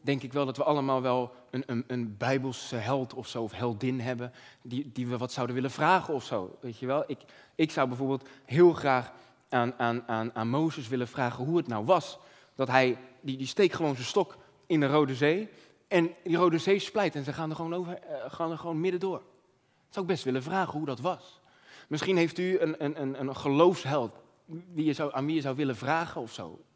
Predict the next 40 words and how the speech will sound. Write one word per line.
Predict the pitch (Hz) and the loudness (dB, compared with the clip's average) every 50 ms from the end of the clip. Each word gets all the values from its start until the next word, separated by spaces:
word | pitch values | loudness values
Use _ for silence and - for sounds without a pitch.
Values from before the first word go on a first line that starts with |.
| _ _ | _ _
Ik | _ - | _ -6
weet | 117 117 | -4 -4
niet. | 120 135 165 - - _ _ _ _ _ _ _ _ _ _ _ _ _ _ _ _ | -2 -4 -6 -8 -12 _ _ _ _ _ _ _ _ _ _ _ _ _ _ _ _
Nee, | - 160 160 170 160 - | -6 -4 -4 -4 -6 -6
u | - | -6
niet? | 143 160 175 - - - _ _ - - - - - _ _ _ | -6 -6 -8 -8 -16 -20 _ _ -20 -20 -20 -20 -20 _ _ _
Eh, | - - - - 113 - - 107 - - - - | -16 -16 -12 -12 -14 -14 -14 -18 -18 -20 -16 -4
David | - - 113 127 127 - - 143 147 - | 0 2 4 4 2 2 2 0 0 0
of | 151 135 | -4 -8
zo, | - - 139 135 151 165 175 165 | 0 2 2 2 2 2 2 2
eh, | 143 139 127 | 2 2 2
die | 127 - | 0 -2
Goliath | - - 139 151 156 165 170 175 170 | -2 2 2 4 4 4 4 4 2
versloeg | - - 156 - - 170 170 175 165 - - | -2 -10 -8 2 4 6 6 6 4 0 -8
of, | 127 131 117 - - - 123 | -6 -6 -6 -8 -10 -6 -4
eh, | 120 120 120 117 - - - - _ _ _ _ _ - | -2 -2 -2 -2 -6 -14 -20 -20 _ _ _ _ _ -10
w-, | 180 156 180 185 | -8 -8 -6 2
wat | 139 180 185 | 2 2 2
dan | - 226 240 | 2 0 0
ook. | 254 220 156 - | 0 0 -2 2
Adam | - 160 165 156 160 143 | 6 6 6 6 6 4
en | 139 151 | 2 2
Eva, | - 170 175 170 - - 165 160 170 - - - - - - | 4 4 4 4 4 2 0 0 0 -2 -10 -20 -20 -14 -4
hoe | - 147 147 | -2 2 8
was | 160 165 156 - | 8 8 8 6
het | 175 151 - - - - - - _ _ _ _ _ _ _ _ _ - | 0 -2 -2 -4 -18 -20 -20 -20 _ _ _ _ _ _ _ _ _ 0
om | 165 147 143 135 143 - | 2 2 4 2 0 -2
van | - - 170 143 127 | -4 -2 0 0 0
die | 127 120 | 0 -2
vrucht | - - 190 185 185 - | -2 4 4 4 4 4
te | 202 - | 2 4
eten? | 175 180 165 165 - 180 185 190 - - - - - - - - - _ _ _ - - - - - - - | 6 6 6 6 4 -2 -4 -4 -8 -12 -20 -20 -20 -20 -20 -20 -20 _ _ _ -20 -20 -20 -20 -20 -4 8
Waardoor | 135 160 160 143 160 160 156 | 10 10 10 12 10 8 12
wij | 147 156 156 151 | 12 12 12 12
allemaal | - 202 196 190 180 170 160 147 143 143 135 - - | 12 12 12 12 10 10 10 8 8 6 2 -2 0
in | - 165 151 | 2 2 2
de | 143 131 | 2 0
penarie | - 156 165 202 190 190 180 175 185 165 | 2 6 8 8 8 8 8 6 6 10
zijn | 196 185 175 170 | 10 10 10 10
beland. | 170 175 185 175 180 190 - - | 10 10 10 10 10 8 2 -8